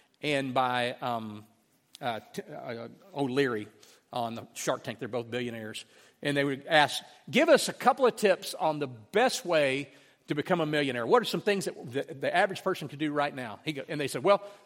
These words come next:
there's still principles that le-, we live by." They both said, uh, "Don't use a credit card unless you have to, and if you do, don't carry a debt on it.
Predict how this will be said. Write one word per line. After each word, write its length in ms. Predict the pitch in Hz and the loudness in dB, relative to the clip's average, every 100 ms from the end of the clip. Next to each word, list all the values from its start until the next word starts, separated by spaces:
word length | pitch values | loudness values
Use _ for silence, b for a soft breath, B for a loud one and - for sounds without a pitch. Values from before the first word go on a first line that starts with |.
| _ | _
there's 120 | 180 | 0
still 160 | - 247 | 6 6
principles 440 | 220 214 185 175 | 6 0 0 -2
that 120 | 170 | -2
le-, 220 | 175 185 190 | 0 0 2
we 140 | 170 | -2
live 200 | 180 180 | 2 2
by." 160 | 143 113 | 2 -2
They 100 | 135 | 0
both 200 | 139 170 | 0 0
said, 320 | - 143 120 - b b b b - | 0 0 0 -8 b b b b 6
uh, 300 | 156 135 135 - - _ - | 8 8 2 -6 -20 _ 4
"Don't 220 | 180 240 | 6 6
use 180 | 214 208 | 4 2
a 40 | |
credit 280 | 202 208 190 | 6 6 6
card 240 | - 190 180 | 4 4 4
unless 180 | 175 | 0
you 60 | 175 | 0
have 240 | 175 202 - | 2 0 2
to, 120 | 185 | 0
and 80 | 156 | 0
if 100 | 156 | -6
you 80 | |
do, 280 | 151 202 175 | 0 2 2
don't 420 | 143 123 160 160 | 0 0 0 0
carry 320 | - 160 156 143 | -6 -2 0 -2
a 80 | |
debt 320 | 117 110 127 113 | -4 -4 -4 -4
on 180 | 101 | -8
it. 100 | 101 | -12